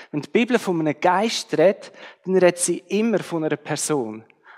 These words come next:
Also auch böse Geister, das sind immer Personen. Sie haben zwar keinen Körper, sie sind nicht aus Fleisch und Blut, aber sie sind immer eine Persönlichkeit. Und das ist auch in unserem Sprachgebrauch so. Wenn wir von einem Geist reden, dann, äh, meinen wir entweder, äh, Alkohol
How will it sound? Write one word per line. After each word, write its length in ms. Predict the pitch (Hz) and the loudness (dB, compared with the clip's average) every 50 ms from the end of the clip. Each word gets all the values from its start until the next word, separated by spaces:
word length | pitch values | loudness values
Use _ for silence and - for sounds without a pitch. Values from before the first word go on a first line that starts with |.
| - | -2
Also 180 | 139 135 - 165 | 0 4 6 6
auch 100 | 151 151 | 6 6
böse 440 | - - 160 180 220 214 - 202 - | 4 2 2 2 2 0 -2 -6 0
Geister, 480 | - 147 151 170 202 - - - 202 | 2 4 6 6 4 2 -2 -6 -6
das 140 | 165 175 - | -6 -6 -6
sind 100 | 185 170 | -6 -6
immer 280 | - 170 185 208 214 196 | -4 -4 -2 -2 -4 -6
Personen. 720 | - - - 160 - - - 151 151 160 175 190 185 143 | -6 -6 -6 -6 -4 -4 -4 -4 -4 -4 -4 -4 -6 -4
Sie 160 | - - 170 | 0 2 2
haben 120 | 175 165 | 4 4
zwar 180 | - 160 151 143 | 4 4 4 4
keinen 240 | - - - 147 - | 4 -2 -4 -4 -6
Körper, 600 | - - - 151 165 196 214 - - - 240 240 262 - - - - - - | -6 -4 -2 0 0 0 -2 -4 -2 -2 -2 -2 -2 -10 -16 -16 -16 -14 -12
sie 120 | - 165 | -10 -8
sind 160 | - - 185 | -4 0 0
nicht 120 | 180 170 165 | 2 2 0
aus 120 | 151 - | 0 -2
Fleisch 360 | - - 160 151 143 147 143 | -2 0 2 2 2 2 0
und 160 | 160 151 143 - | -4 -6 -8 -8
Blut, 640 | 160 160 185 190 165 170 208 226 - - - - - - - - - - - | -6 -4 -2 2 2 2 2 0 -2 -10 -18 -20 -20 -20 -20 -20 -20 -20 -2
aber 200 | - 143 143 170 | 0 0 0 2
sie 120 | - - 180 | -2 -2 -4
sind 220 | - - 170 160 | -2 -4 -4 -4
immer 360 | - - 156 175 180 180 156 - - - - - | -2 0 0 0 0 -2 -4 -4 -8 -18 -12 -10
eine 120 | 156 143 | -10 -8
Persönlichkeit. 1040 | - - 143 135 - - - 143 151 165 165 180 165 - - - 147 120 110 110 - | -6 -6 -4 -4 -4 -2 -2 -2 -2 -4 -4 -6 -8 -8 -4 -2 0 0 0 -2 -2
Und 100 | 143 160 | -2 -2
das 120 | 196 - | -2 -2
ist 100 | - - | 0 2
auch 80 | 196 185 | 4 4
in 80 | 185 | 4
unserem 340 | 175 - 170 185 208 - 220 | 4 4 4 4 4 2 -2
Sprachgebrauch 880 | 190 - - - 175 175 170 180 185 - - 180 170 - 175 180 185 - | -6 -6 -6 -4 0 2 2 2 0 0 -6 -8 -6 -4 -6 -6 -6 -6
so. 160 | - - 143 | -8 -6 -2
Wenn 160 | 143 135 135 | -2 -2 -2
wir 60 | 139 | -2
von 180 | - - 147 143 | -4 -6 -6 -4
einem 160 | 143 139 131 | -4 -4 0
Geist 500 | - 156 160 190 214 220 - - - 160 | 2 2 4 4 2 0 -2 -6 -4 0
reden, 300 | 151 156 175 - 233 269 - - - - - - - - - - _ | 0 0 2 2 2 0 0 -4 -14 -20 -18 -18 -18 -18 -20 -20 _
dann, 220 | - 165 170 190 202 | -4 -2 0 2 4
äh, 180 | 196 185 - | 2 2 2
meinen 300 | - 165 170 175 170 165 | 0 0 2 2 2 2
wir 80 | 160 156 | 0 0
entweder, 500 | - 151 156 165 160 160 151 143 147 139 | 2 0 0 0 0 -2 -2 -2 -2 -2
äh, 460 | 143 135 131 131 131 127 - - - - | -2 0 0 0 0 0 -2 -6 -10 -2
Alkohol 600 | - 131 156 165 - - - 160 151 156 151 - | 2 2 2 2 -2 -6 -6 -4 -4 -4 -6 -6